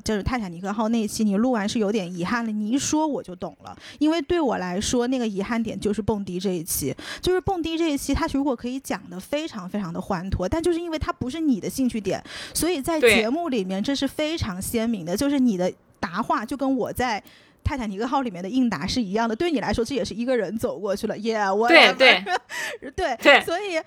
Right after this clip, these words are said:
Speaker 1: 这就变成了是我们两个兴趣点的冲突，然后最后有一些节目它就是做不出来。
Speaker 2: 不是，但我跟你说，你那期蹦迪的节目其实是有影响到我的，<clears throat> 但是不是说我就想蹦迪，而是我听到了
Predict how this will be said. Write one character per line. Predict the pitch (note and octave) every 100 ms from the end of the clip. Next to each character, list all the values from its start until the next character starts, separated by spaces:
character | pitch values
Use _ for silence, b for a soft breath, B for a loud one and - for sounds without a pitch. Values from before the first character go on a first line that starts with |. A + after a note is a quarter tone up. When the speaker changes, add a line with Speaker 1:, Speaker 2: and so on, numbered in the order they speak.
| B
Speaker 1:
这 | - A#4
就 | A#4+
变 | A#4 A4+
成 | F4
了 | D4
是 | G4+
我 | E4
们 | G#3+ F#4
两 | C4+
个 | A#3
兴 | - G4
趣 | F#4 E4
点 | G3
的 | F#3+
冲 | A3+ E4 D#4+ F4+
突， | F4 E4+
然 | A#3
后 | D4+
最 | - G4
后 | E4+
有 | D4+ F#3+
一 |
些 | D4+
节 | D4+ A3+
目 | C4+
它 | F#4+
就 | F#4+ A#4 G4+
是 | B3
做 | A3 A3+
不 | G#3
出 | A3+ G#3
来。 | F3 D#3 -
Speaker 2:
不 | B3+
是， | C#4+
但 | F#4+ F4+
我 | G#3
跟 | A#3
你 | A3
说， | A3+ A3
你 | G3+ F#3+
那 | B3+
期 | C4+ C#4
蹦 | C4 D4
迪 | B3 C4
的 | A#3
节 | G3
目 | G3+
其 | G#3+ G#3+
实 | G#3+
是 | A#3 C4+
有 | G#3+ F3
影 | E3 E3+ G#3+
响 | C4+ F#3
到 | D#3+ D#3+
我 | E3+ -
的， | - -
<clears throat> | A3 G#3+
但 | C#4+ C#4+
是 |
不 | G#3 G#3
是 | C4
说 | C#4 B3+
我 | A#3+ F3
就 | G#3
想 | - F3 D#3+
蹦 | F#3+ F3+
迪， |
而 | F3+ G3+
是 | G#3+
我 | B3+ F3
听 | - - B3 B3+
到 | C#4+ A#3+ G#3
了 | F3 D3+